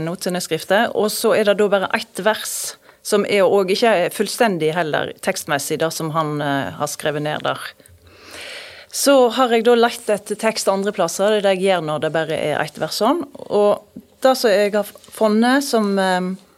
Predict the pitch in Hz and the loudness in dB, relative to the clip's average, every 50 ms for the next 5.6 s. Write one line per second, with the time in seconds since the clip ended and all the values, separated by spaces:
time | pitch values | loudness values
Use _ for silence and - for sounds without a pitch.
0 | - - - - - - - - _ _ - - 254 233 - - - 254 202 - | -20 -20 -18 -18 -20 -20 -20 -20 _ _ -6 -2 -2 0 0 2 2 2 4 2
1 | 262 262 - - - 190 175 202 214 190 170 160 156 156 151 151 151 151 147 147 | 2 0 -2 -4 -4 -2 0 0 0 0 0 -4 -4 -4 -4 -4 -2 -2 -4 -4
2 | 143 143 - - - - 180 175 165 175 170 151 202 202 170 147 147 143 165 160 | -4 -6 -6 -8 -6 -4 -2 -2 -2 -2 -2 0 2 2 2 2 2 0 0 -2
3 | - - - 190 165 151 147 151 151 196 233 240 247 - - - 220 208 - - | -2 -4 -4 -2 0 0 0 2 2 2 2 2 0 -4 -2 0 0 0 0 0
4 | - 196 185 170 165 160 180 - _ _ _ - 190 - - 214 208 - - - | 0 0 0 0 0 -2 -4 -8 _ _ _ -2 0 0 0 -2 -4 -6 -6 -6
5 | - - 214 - - - - - - - - | -4 -4 -4 -4 -6 -12 -12 -10 -10 -10 -10